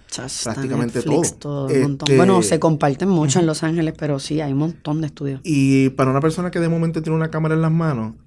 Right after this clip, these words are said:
Speaker 2: y se siente a escribir, puede hacer unas cosas maravillosas en Nueva York y empezar a ver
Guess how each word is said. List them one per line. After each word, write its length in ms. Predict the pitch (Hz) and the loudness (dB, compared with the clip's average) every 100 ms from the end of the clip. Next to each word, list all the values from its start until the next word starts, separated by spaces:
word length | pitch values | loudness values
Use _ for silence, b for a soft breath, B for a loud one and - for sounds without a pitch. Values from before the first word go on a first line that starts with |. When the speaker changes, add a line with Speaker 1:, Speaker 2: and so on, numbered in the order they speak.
| _ | _
Speaker 2:
y 520 | 113 107 104 101 98 - _ _ _ _ - _ | -8 -6 -6 -6 -10 -16 _ _ _ _ -20 _
se 100 | - | -16
siente 280 | 101 95 98 | -12 -12 -12
a 20 | |
escribir, 420 | 117 147 143 147 139 | -10 -4 -2 -4 -6
puede 180 | 113 | -6
hacer 200 | 117 123 | -6 -8
unas 140 | 131 131 | -10 -8
cosas 240 | 123 135 | -10 -8
maravillosas 500 | 127 120 113 113 120 | -6 -4 -4 -6 -6
en 60 | 120 | -6
Nueva 180 | 123 117 | -4 -2
York 280 | 107 - b b b b b | -4 -6 b b b b b
y 120 | - 117 | -6 -4
empezar 480 | 104 - 107 104 | -4 -6 -6 -4
a 100 | 117 | 0
ver 340 | 127 139 143 | 2 0 -2